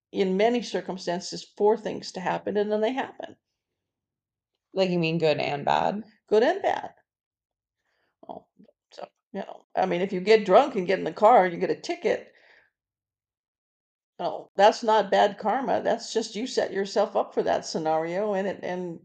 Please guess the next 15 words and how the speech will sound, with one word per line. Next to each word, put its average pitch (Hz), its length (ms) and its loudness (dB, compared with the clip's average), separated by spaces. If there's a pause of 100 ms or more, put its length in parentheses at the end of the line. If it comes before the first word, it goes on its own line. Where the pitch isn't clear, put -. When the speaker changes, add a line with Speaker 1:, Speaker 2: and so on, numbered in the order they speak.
Speaker 1:
it 190 140 -4
happened 202 480 -2 (680)
the 185 100 -2
way 180 180 0
it's 214 160 -8
most 208 220 -6
likely 247 320 0
to 175 80 0
happen. - 480 -4 (800)
And 277 140 4
you 320 120 -2
learn 392 220 2
from 349 160 -4
those 147 240 -4
things. - 420 -10